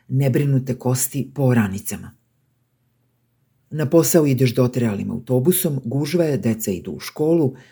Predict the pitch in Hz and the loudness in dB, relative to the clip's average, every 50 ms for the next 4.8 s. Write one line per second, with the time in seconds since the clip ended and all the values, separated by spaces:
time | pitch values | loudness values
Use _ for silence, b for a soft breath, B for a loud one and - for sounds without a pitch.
0 | B B B 139 135 143 143 135 143 156 135 123 101 85 90 113 113 139 135 135 | B B B 0 2 2 2 2 2 2 2 2 0 2 0 0 0 0 -2 -4
1 | - - 143 131 120 117 - 107 107 - 113 117 113 - - 117 113 110 - 117 | -4 -2 0 0 0 0 -2 -6 -6 -4 -4 -4 -4 -6 -6 -6 -6 -2 -2 -2
2 | 104 90 92 - - - - - _ _ _ _ _ _ - 135 147 131 - 127 | -2 -2 -4 -10 -12 -14 -14 -14 _ _ _ _ _ _ -6 -6 -6 -2 2 4
3 | 117 113 120 120 - - 143 135 - 131 107 117 123 117 110 104 107 104 101 107 | 4 4 4 2 -2 -6 -8 -4 -4 -4 0 0 0 0 0 -2 -4 -6 -6 -6
4 | - - - 113 - - 117 98 - - 92 - - - - | -10 -8 -8 -8 -6 -4 -4 -4 -4 -6 -10 -12 -12 -12 -20